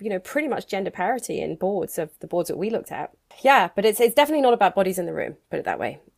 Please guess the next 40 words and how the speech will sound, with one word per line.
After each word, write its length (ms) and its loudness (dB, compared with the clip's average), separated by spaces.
Um, 560 -8
so 480 0
it, 220 -2
it's, 300 0
it's 160 0
a 60 -2
really 300 2
complicated 680 -4
thing, 220 2
and 80 2
it 80 -4
requires, 880 -2
I 80 2
guess, 280 2
to 60 -6
your 100 2
point 180 -2
about 140 -2
oxygen 480 -2
and 300 -6
good 160 2
news, 260 2
what 140 2
we 100 -2
can 420 -2
see 540 -4
is 160 -14
really 260 0
interesting 440 -2
is 100 -6
that 140 -4
there 120 0
isn't 280 -2
some, 280 -2
like, 200 -4
big 180 -2
dramatic 540 -6
solution 440 -6
to 120 -12
this. 260 -10